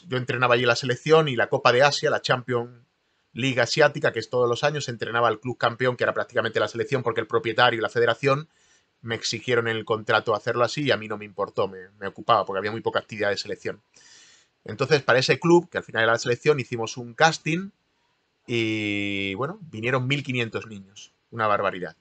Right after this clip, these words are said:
Nos quedamos al final con veinticinco. Estos veinticinco estaban becados en un régimen de hotel, colegio, recibían un dinerito los papás, etcétera, para ser profesionales en el futuro. Bien, ¿cómo captar al jugador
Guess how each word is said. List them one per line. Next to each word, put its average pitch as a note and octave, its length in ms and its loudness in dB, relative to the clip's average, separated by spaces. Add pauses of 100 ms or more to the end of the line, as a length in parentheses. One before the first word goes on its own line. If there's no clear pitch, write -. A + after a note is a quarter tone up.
(240)
Nos G#2 140 -14
quedamos A#2 260 -2
al A#2 80 -8
final A#2+ 220 0
con A#2 160 -6
veinticinco. G#2 680 -8
Estos G#2 160 -10
veinticinco G#2+ 460 -6
estaban A2 300 0
becados C#3 580 2
en - 80 -16
un G#2+ 100 -16
régimen G#2+ 460 -6
de F#2+ 220 -4
hotel, B2+ 560 0 (340)
colegio, A#2 640 0
recibían G#2 380 -6
un G2+ 80 -12
dinerito G2 340 -8
los F#2+ 140 -6
papás, B2+ 500 0
etcétera, C#3 480 -4 (400)
para F2+ 180 -4
ser A2 180 -4
profesionales G2+ 580 -6
en G2+ 80 -10
el F2+ 100 -10
futuro. - 340 -16 (1000)
Bien, C#3+ 300 4 (2000)
¿cómo F3+ 280 6
captar D#3+ 360 6
al D#3+ 100 6
jugador D3+ 500 6